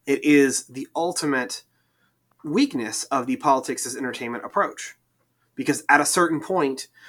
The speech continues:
people want to make sure that the trash gets collected and that there's basic competence in government. And that's never going to be Trump's pitch. That wasn't his pitch before. It's never been his pitch. It's not his thing.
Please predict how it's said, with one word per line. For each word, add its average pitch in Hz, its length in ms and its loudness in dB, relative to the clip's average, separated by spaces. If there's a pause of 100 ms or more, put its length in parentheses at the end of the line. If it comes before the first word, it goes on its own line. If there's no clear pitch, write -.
(100)
people 214 300 4
want 160 240 4
to 160 100 -2
make 139 240 2
sure 156 280 0
that 127 160 -4
the 120 80 -10
trash 165 480 2
gets - 200 -6
collected 117 600 -8 (260)
and 139 100 0
that 135 80 0
there's 120 180 -4
basic 151 520 2
competence 127 640 -2
in 123 140 -12
government. 117 500 -8 (260)
And 127 80 -8
that's 135 160 -2
never 156 360 6
going 151 240 0
to 147 40 0
be 143 120 0
Trump's 139 280 -2
pitch. - 380 -10 (160)
That - 120 -14
wasn't 143 260 2
his 143 100 -4
pitch - 240 -4
before. 143 420 -2 (160)
It's - 140 -10
never 135 240 2
been 127 240 -4
his 127 140 -12
pitch. - 320 -8
It's - 160 -4
not 143 220 2
his 143 200 0
thing. 131 300 -4